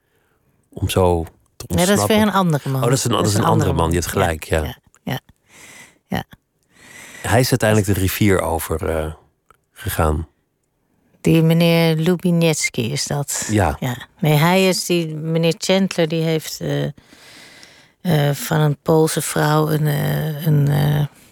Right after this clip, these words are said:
Speaker 2: de papieren gekregen van een overleden, eh, Pools niet-Joods jongetje. En daar kon hij dus, eh, heeft overleefd onder een, eh,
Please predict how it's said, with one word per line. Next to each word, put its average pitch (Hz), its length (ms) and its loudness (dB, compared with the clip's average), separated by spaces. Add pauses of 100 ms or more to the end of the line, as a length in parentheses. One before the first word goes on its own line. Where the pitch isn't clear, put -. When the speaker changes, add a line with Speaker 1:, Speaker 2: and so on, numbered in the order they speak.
(520)
Speaker 2:
de - 180 0
papieren 190 480 2 (120)
gekregen 160 460 0
van 151 180 -2
een 147 180 0
overleden, 151 920 0 (640)
eh, 143 380 -2 (400)
Pools 151 420 2
niet-Joods 147 600 -2
jongetje. 151 480 0 (1000)
En 160 140 2
daar 147 260 2
kon 151 200 0
hij 139 100 0
dus, - 460 -6
eh, 156 80 -12 (920)
heeft - 400 0
overleefd 156 720 2
onder 156 300 0
een, 156 180 0
eh, 160 220 -2